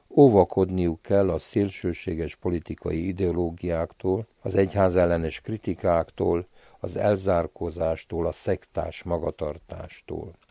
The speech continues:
Most, hogy tizenhatodik Benedek is hivatkozott elődje dokumentumára,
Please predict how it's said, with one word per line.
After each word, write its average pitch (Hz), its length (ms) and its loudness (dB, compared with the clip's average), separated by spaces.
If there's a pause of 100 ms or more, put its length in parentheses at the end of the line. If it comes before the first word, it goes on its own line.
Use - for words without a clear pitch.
Most, 139 200 0
hogy 98 160 2
tizenhatodik 90 680 -2
Benedek 85 560 -4
is 80 180 -12
hivatkozott 90 680 -4
elődje 82 520 -2
dokumentumára, 85 1080 -4